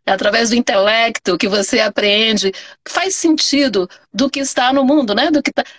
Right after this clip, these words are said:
é o nosso enquadramento, né? A forma que a gente tem para ver. É como se fosse a lente que a gente usa. Então, basicamente, existem quatro. Daqueles doze signos,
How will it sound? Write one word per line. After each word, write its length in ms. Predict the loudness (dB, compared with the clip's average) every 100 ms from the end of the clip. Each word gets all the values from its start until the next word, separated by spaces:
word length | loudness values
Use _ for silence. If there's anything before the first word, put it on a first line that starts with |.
| _ -4
é 80 |
o 80 | 0
nosso 260 | 2 2 0
enquadramento, 720 | 0 0 0 0 0 0 0
né? 200 | 0 0
A 60 | -2
forma 320 | 0 0 0
que 80 | 0
a 40 |
gente 220 | 0 -2
tem 180 | -2 -2
para 260 | -2 -2 -2
ver. 320 | -2 0 0
É 40 |
como 160 | 0 0
se 120 | -2
fosse 260 | 0 0 0
a 80 |
lente 440 | 0 2 0 -2 -2
que 80 | -2
a 40 |
gente 300 | -2 -2 -2
usa. 320 | 0 -2 -4 -14 -20 _
Então, 160 | 0 0 -6 _
basicamente, 800 | -4 -2 2 2 0 0 2 2
existem 400 | 2 2 2 0
quatro. 380 | 0 0 -2 -6 -18 -14 -6
Daqueles 520 | -2 0 0 0 -4
doze 480 | -2 0 2 2 0
signos, 600 | 0 -2 -2 -6 -6